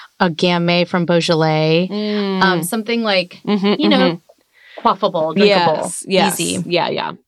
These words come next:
Speaker 2: So four wines made here in Missouri that are really representative of kind of new approaches and a new style, hopefully, we hope.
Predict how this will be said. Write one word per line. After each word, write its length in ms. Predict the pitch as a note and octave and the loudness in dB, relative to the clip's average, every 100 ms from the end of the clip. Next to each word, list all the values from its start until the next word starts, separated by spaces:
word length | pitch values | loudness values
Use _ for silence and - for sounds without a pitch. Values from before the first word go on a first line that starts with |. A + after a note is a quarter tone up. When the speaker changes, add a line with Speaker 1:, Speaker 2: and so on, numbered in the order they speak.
| _ | _
Speaker 2:
So 300 | - - C4 | -6 0 0
four 400 | B3 - B3+ E4 | 0 -2 0 2
wines 580 | E4 G#3+ F#3+ G#3 C4 B3+ | 2 2 0 0 -2 -4
made 540 | G3 F#3+ F#3+ G3+ G3+ - | 0 2 2 2 0 -2
here 340 | - A3 A#3 | -4 2 2
in 140 | C4+ D4 | 2 2
Missouri 640 | D4+ A3 F#3+ F3+ G3 A3 F#3+ | 2 2 4 4 2 0 0
that 360 | F3+ F3+ F3+ - | 0 2 0 0
are 180 | F#3 | -2
really 300 | F#3 G3+ A3+ | 0 0 0
representative 880 | G#3 G3 G#3 G#3 G3 B3 G#3 F#3+ F3+ F3 | 0 -2 -2 -2 0 0 2 2 0 -2
of 180 | - F3 | -4 -4
kind 280 | - F#3+ G3 | -2 -2 0
of 220 | F#3+ F3+ | -2 -4
new 760 | G3 G3 G3 G3+ G3+ G3 G3 G3+ - - - | -4 2 4 4 4 4 4 0 -8 -16 -10
approaches 880 | G#3 D4+ G4+ G#4+ G#3 F3+ F3+ G3+ - | -4 0 2 2 2 4 2 0 -2
and 160 | G#3+ A3 | -2 0
a 60 | A#3 | 2
new 160 | B3+ | 2
style, 580 | B3+ - C4+ G4+ F3 C3 | 0 -2 0 2 2 2
hopefully, 600 | G#3+ C#4+ - G#3 E3+ - | 0 -2 -2 -2 -2 -6
we 180 | F#3 B3 | -2 0
hope. 380 | A#3+ G3 - | 2 0 -2